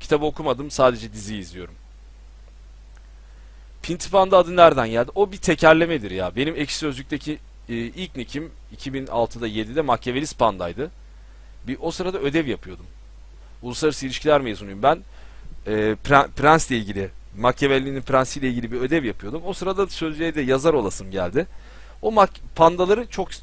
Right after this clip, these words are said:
ya pandayı herkes sever zaten. Pandayı seviyorum desem herhalde şaşırmazsınız. Turuz, iki, iki altı K olmuş pandalar, çok güzel insanlarsın. Abi hepimiz güzeliz.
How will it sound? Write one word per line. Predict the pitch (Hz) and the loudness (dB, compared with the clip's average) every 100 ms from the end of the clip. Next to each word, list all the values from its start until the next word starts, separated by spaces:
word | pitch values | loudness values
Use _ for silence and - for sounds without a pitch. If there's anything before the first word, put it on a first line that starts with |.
| - | -8
ya | 120 | -8
pandayı | - 165 180 170 | -2 -2 2 4
herkes | 165 156 131 | 2 2 -6
sever | 95 90 | -6 -4
zaten. | 95 98 98 | -6 -6 -2
Pandayı | 117 120 120 | -2 -2 -4
seviyorum | 131 127 107 92 | -6 -6 -6 -6
desem | 98 139 | -6 -4
herhalde | 127 113 113 | 0 0 -2
şaşırmazsınız. | - 110 120 110 - 104 160 - - - - - - - - - - - | -10 -10 -4 -4 -4 -10 -12 -14 -18 -18 -18 -18 -16 -18 -18 -20 -20 -10
Turuz, | 139 175 170 - - - - - - | 2 4 4 -2 -10 -16 -20 -20 -16
iki, | 113 - 175 - | -10 -8 -8 -8
iki | 127 185 | 4 10
altı | 156 147 156 | 10 8 4
K | 156 | 6
olmuş | 147 131 - | 6 2 -2
pandalar, | 135 139 143 135 123 | 2 4 4 4 2
çok | 156 156 | -2 -6
güzel | 127 135 | -2 -2
insanlarsın. | 123 - 113 110 101 92 104 | -2 -2 -2 0 -4 -4 2
Abi | 123 113 | 2 2
hepimiz | 131 151 135 101 | -4 -4 -8 -8
güzeliz. | 95 95 90 | -10 -10 -10